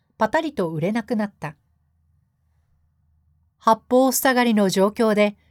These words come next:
ジーエヌピー、国民総生産企業と呼ばれてきた日立は、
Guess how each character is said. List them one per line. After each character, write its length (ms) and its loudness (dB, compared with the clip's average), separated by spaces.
ジ 180 -2
ー 120 -2
エ 80 0
ヌ 160 0
ピ 340 -4
ー、 120 -2
国 160 -4
民 220 -2
総 280 0
生 260 -2
産 300 -2
企 160 -8
業 180 0
と 140 -2
呼 120 -2
ば 100 -2
れ 100 -4
て 100 -4
き 100 -10
た 140 -2
日 140 -12
立 260 -4
は、 220 -2